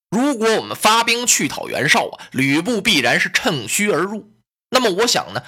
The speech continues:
趁着袁绍去打公孙瓒，您可以啊，给予他口头上的支持。然后呢，咱们回过头来，是先屠吕布，再做他意。所谓他意呢，就是再打袁绍这些人也不迟啊。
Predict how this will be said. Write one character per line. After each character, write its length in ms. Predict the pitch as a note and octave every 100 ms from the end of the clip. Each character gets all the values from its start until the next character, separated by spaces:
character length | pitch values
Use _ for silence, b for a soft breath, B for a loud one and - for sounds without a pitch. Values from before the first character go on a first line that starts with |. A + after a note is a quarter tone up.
| B -
趁 240 | C4 G#3
着 80 | C3+
袁 340 | A#2+ C#3 A#3
绍 180 | G#3+ E3+
去 240 | - -
打 160 | C#3+ -
公 220 | - A3+
孙 200 | A3+ A#3
瓒， 280 | A3+ - _ _ _ _ -
您 200 | G#3 B3+
可 160 | G#3
以 100 | C3+
啊， 100 | C#2 B B
给 220 | D#3 A3+
予 40 | B2
他 120 | G3
口 420 | - - - -
头 220 | - E3+
上 180 | G#3+ F3+
的 60 | B2
支 260 | - C4
持。 220 | - - - _ _ _ -
然 200 | C3+ A3
后 200 | C#4 E3+
呢， 60 | - B
咱 140 | - F#3
们 80 | G#3
回 220 | C#3 A3+
过 100 | E3+
头 180 | F2 D3
来， 220 | F#3+ - _ -
是 120 | -
先 400 | - C#4 C#4+ C#4
屠 220 | - G3+
吕 160 | F3+ G#2+
布， 300 | F3+ G#3 - _ _ -
再 280 | A#3+ - -
做 240 | E3 B2
他 260 | - G#3+ A#3
意。 180 | A3 - _ _ _ _ _ -
所 160 | C#3+
谓 120 | D3+ F3
他 300 | - C#4 C4+
意 160 | G#3+
呢， 120 | - B B
就 140 | F3+
是 80 | D#3+
再 220 | D3+ F3
打 200 | - -
袁 260 | F#2+ A2+ F3+
绍 160 | G#3 D3+
这 140 | C3
些 180 | D3 G3
人 420 | A2 D3 G3 _ _ _ -
也 180 | A#2
不 120 | C3 D3+
迟 140 | -
啊。 200 | E3+ A3